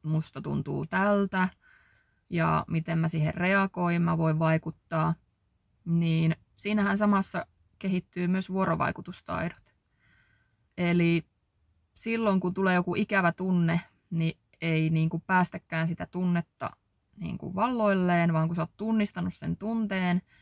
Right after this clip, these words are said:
niin, ää, sä tunnist-, sä pystyt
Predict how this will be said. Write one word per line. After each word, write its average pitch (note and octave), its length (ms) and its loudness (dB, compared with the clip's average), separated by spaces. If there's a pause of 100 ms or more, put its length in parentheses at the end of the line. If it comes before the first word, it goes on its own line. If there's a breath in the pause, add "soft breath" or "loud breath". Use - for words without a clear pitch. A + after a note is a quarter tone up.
(560 soft breath)
niin, E3 380 2 (680)
ää, D#3 300 2
sä - 160 -6
tunnist-, G#3 760 -2 (680)
sä F3+ 180 -2 (100)
pystyt F#3+ 340 -6